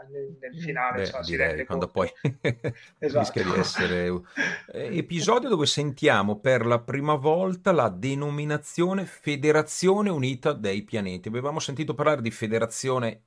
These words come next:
Speaker 3: in Arena, ma adesso per la prima volta, quindi, eh, sentiamo parlare di questa Federazione Unita dei, dei Pianeti, che poi ci accompagnerà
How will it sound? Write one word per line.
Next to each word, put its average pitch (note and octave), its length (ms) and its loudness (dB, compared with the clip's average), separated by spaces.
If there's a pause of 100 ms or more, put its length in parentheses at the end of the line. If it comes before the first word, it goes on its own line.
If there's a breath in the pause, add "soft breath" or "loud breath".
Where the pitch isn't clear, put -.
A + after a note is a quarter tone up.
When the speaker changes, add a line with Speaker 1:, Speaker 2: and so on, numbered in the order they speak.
Speaker 3:
in A#2+ 220 -4
Arena, E3+ 720 0
ma A#2+ 180 -4
adesso A#2 600 -4 (120)
per A2 140 -6
la A2 120 2
prima A#2 220 -2
volta, G#2+ 440 0
quindi, F#2+ 580 -6 (300 soft breath)
eh, - 180 -10
sentiamo G2 440 -4
parlare F#2 320 0
di F#2+ 60 -2
questa F2 220 -10
Federazione F2+ 840 -6
Unita F2 600 -6
dei, E2 800 -10
dei D#2+ 140 -10
Pianeti, E2+ 500 -8
che D2 100 -14
poi C#2+ 160 -12
ci - 100 -12
accompagnerà D2+ 600 -8